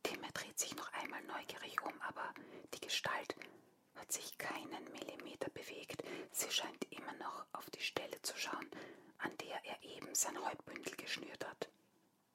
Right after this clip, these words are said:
"Was ist denn da?", will Timmer jetzt wissen und tippelt zum Heuberg zurück.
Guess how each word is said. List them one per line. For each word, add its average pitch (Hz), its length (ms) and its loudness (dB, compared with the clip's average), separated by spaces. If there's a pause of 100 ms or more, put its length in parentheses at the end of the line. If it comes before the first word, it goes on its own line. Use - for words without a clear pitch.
(1000)
"Was - 220 4
ist - 260 6
denn - 140 0
da?", - 300 4 (840)
will - 240 -10
Timmer - 320 2
jetzt - 300 2
wissen - 280 0
und - 240 0
tippelt - 400 0
zum - 160 6 (140)
Heuberg - 580 -2
zurück. - 360 2